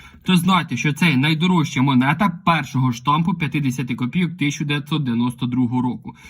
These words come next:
І ціна й на даний час складає від тисяча п'ятсот до тисяча сімсот гривень за одну монету в звичайному біговому стані. Якщо ж монети матимуть стан банківський, знайте, що ціна є в рази вищою, ніж ту, що я вам говорив.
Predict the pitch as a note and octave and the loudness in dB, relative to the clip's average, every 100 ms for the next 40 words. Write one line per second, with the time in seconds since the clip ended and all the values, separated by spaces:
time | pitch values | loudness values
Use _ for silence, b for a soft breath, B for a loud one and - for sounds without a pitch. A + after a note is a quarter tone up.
0 | B D#3+ D#3+ G3 G3+ F3+ E3 D3+ D3 C3 | B -2 2 4 4 2 0 0 0 -2
1 | F3 G3 G3+ - D3 A#2+ A#2+ D3+ - F#3+ | 0 0 0 -2 0 0 0 0 0 0
2 | E3 E3 C#3 C3 B2 - F3+ G3 B B | 0 0 -2 0 -2 -2 0 0 B B
3 | B C3+ A3 - D#3+ D3+ B2 B2+ C3 A#2+ | B 2 4 4 0 0 0 0 0 0
4 | B2+ B2+ E3+ F3+ E3 B2 C3+ E3+ C3 B2+ | 0 2 2 2 0 0 0 0 -2 2
5 | B2 A#2+ C#3 E3+ F3+ F3+ B B B C#3 | 4 4 4 2 -2 -6 B B B -8
6 | B2+ B2+ E3+ E3+ F3+ F#3+ F3+ C#3 C3 B2+ | -4 2 2 4 2 2 0 2 2 2
7 | B2 A#2+ A#2 G#2+ - - C#3+ D3 G3 F3+ | 2 0 -6 -6 -8 -4 -2 0 4 6
8 | F3+ F3 C3+ B2+ D3 C#3 D3+ C#3+ - C#3 | 6 4 2 2 2 2 0 0 0 2
9 | A#2+ B2+ C#3+ D#3 F3+ - G3 C3+ C3 C#3+ | 2 2 0 0 -2 2 2 2 0 0
10 | E3+ D#3 - B2+ C3 A#2+ B2 A#2+ B2+ E3 | 0 -2 0 2 2 2 0 -2 0 -2
11 | E3 A#2+ C3 D3+ D#3+ E3+ A#2+ - C3+ D3 | -2 -2 0 0 2 2 2 0 -2 -2
12 | A#2+ A#2 A2+ A2 B2 A2 G#2 | -2 -2 -2 -4 -4 -6 -8